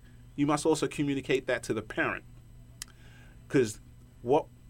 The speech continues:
studies have shown is, is that when you have an engaged athlete slash player and an engaged parent, then you are able to get an optimal performance out of that player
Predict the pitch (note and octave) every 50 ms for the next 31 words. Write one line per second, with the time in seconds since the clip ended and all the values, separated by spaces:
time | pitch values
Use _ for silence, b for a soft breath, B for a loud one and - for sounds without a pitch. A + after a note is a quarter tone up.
0 | - - - - - - - - - - D3+ C#3+ D3 C#3 B2 - C3+ A#2+ G#2+ -
1 | - - F#3+ F3+ F3 E3 C#3 B2 A#2 A2+ A#2 A2 A2 A#2 G#2+ A2+ A#2 B2 B2+ B2+
2 | A#2+ A#2 B2 B2 A#2+ A#2+ A#2+ A#2 A#2+ A2+ A#2 A2+ A#2 A#2 A2+ A2 C#3 C#3 C#3+ D3+
3 | E3 D#3+ D#3 - - - - A#2+ A#2 A2+ - - - D3+ D3+ D3 D3+ - - -
4 | - B2 A#2 A2+ A2+ A2+ - - - - - - - C3 B2 B2 C3+ E3 G#3 -
5 | B B B B B B B B B - C3+ C3 B2+ C3 B2+ B2 A#2+ A#2 A#2 A2
6 | B2+ B2+ B2 B2 B2+ B2 A#2+ - - - - - - - - - - - - -
7 | C#3+ C#3+ C#3+ C#3+ D3+ F3 G4 - - - - - - - - - - B B B
8 | B B B B A#2 A2+ C3 C#3 C#3 C#3 C#3 C3+ C3 C#3 C#3 C3+ A#2+ A#2+ B2 B2+
9 | B2+ B2+ B2 B2 B2+ B2 - - B2 B2 A#2+ A#2+ B2 - - - - - A#2+ -
10 | - B2+ B2 - - - - - - - - - - A#2+ C3 A#2 - - G#2+ -
11 | - C3+ B2 A2+ A2 G#2 - - - - A#2 A#2+ A2+ A#2 A#2 B2+ A#2 G#2 - -
12 | - - D3 D3+ F3 F#3 G#3 G3+